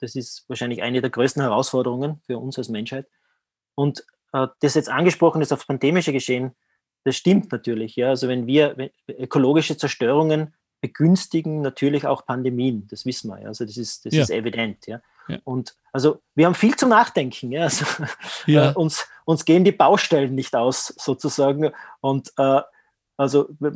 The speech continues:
Speaker 1: man schon vom neuen Normal redet,
Speaker 2: Ja.
Speaker 1: also, also das ist immer die Frage, äh, w-, w-, wir werden,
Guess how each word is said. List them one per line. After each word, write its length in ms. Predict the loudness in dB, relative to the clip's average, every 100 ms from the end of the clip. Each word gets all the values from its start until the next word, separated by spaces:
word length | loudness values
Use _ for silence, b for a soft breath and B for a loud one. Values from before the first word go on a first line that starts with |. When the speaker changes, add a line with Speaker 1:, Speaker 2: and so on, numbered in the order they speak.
| 0
Speaker 1:
man 80 |
schon 120 | 2 2
vom 160 | 4
neuen 280 | 4 4 4
Normal 380 | 2 4 4 4
redet, 440 | 4 4 2 2
Speaker 2:
Ja. 140 | 2 2
Speaker 1:
also, 400 | 4 2 2 -2 _ _
also 300 | -6 0 0 0 -12 _
das 100 | -8
ist 60 | -2
immer 160 | 0 2
die 100 | 2
Frage, 400 | 2 2 4 2 0
äh, 260 | -6 -4 -4 -6 -18 -14
w-, 240 | -12 -8 -6
w-, 120 | -8 _
wir 240 | -2 2 4
werden, 340 | 4 4 0